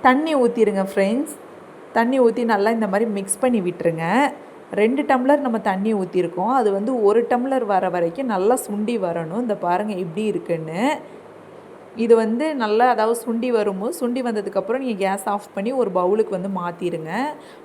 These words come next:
மல்லிக்கீரை தூவி நம்ம சாப்பிட்டுக்கலாம். உடம்புக்கு ரொம்பவே நல்லது. கண்டிப்பா நீங்க ட்ரை பண்ணி பாருங்க. குழந்தைங்கள, அதாவது, அஹ், குழந்தைங்களுக்குமே நீங்க கொடுக்கலாம். ஒண்ணுமே செய்யாது இந்த சூப்பு. உடம்புக்கு ரொம்பவே நல்லது. இந்த வீடியோ பிடிச்சிருந்துச்சுன்னா லைக் பண்ணுங்க, ஷேர் பண்ணுங்க,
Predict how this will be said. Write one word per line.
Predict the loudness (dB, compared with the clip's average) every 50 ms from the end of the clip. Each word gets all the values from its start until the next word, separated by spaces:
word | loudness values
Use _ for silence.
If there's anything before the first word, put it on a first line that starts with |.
| -4
மல்லிக்கீரை | -2 0 0 0 -2 -2 -2 -2 0 0 0
தூவி | 0 -2 -2 -2 -2 -4
நம்ம | -4 -4 -4 -4 -6 -4 -4
சாப்பிட்டுக்கலாம். | -6 -6 -6 -6 -8 -8 -6 -4 -4 -2 -2 -2 -2 -2
உடம்புக்கு | -2 -2 -4 -4 -4 -4 -4
ரொம்பவே | -4 -2 -2 -2 -2 -2
நல்லது. | -2 -2 -2 -2 -2 -2
கண்டிப்பா | -4 -4 -4 -4 -4 -4 -2 -4
நீங்க | -2 -4 -6 -4 -2
ட்ரை | -2 -2 -2 -4
பண்ணி | -6 -8
பாருங்க. | -6 -4 -4 -4 -4 -2 -4 -6 -2 -2
குழந்தைங்கள, | -2 -2 -2 -4 -6 -6 -6 -4 -4 -4 -2
அதாவது, | -2 -2 -2 -2 -2 -2 -4 -6 -8 -10 -20 -20 -20 -20 -16 -8
அஹ், | -8 -8 -2 -2
குழந்தைங்களுக்குமே | -2 0 0 0 0 0 -2 -2 -2 -2 -2 0 0 0
நீங்க | -2 -4 -4 -2
கொடுக்கலாம். | -2 -4 -2 -2 -2 -2 0 0 -2
ஒண்ணுமே | -4 -4 -4 -4 -4 -4 -2 -2
செய்யாது | -4 -2 -2 -2 -4 -4
இந்த | -4 -6 -6 -4 -2
சூப்பு. | -4 -4 -4 -4 -2 -2 0 0 0
உடம்புக்கு | 0 0 -2 -2 -4 -4 -4 -4
ரொம்பவே | -4 -4 -4 0 0 2 2 0 0
நல்லது. | -2 -4 -6 -4 -2 -2 0 0
இந்த | 0 0 -2 -2 -2
வீடியோ | -4 -2 -4 -4 -4 -2
பிடிச்சிருந்துச்சுன்னா | -4 -4 -2 -4 -4 -4 -4 -4 -2 -4 -2 -2 0
லைக் | -2 -4 -4 -6 -6
பண்ணுங்க, | -6 -4 -4 -6 -8 -6
ஷேர் | -4 -6 -6 -4 -4 -4
பண்ணுங்க, | -4 -4 -4 -6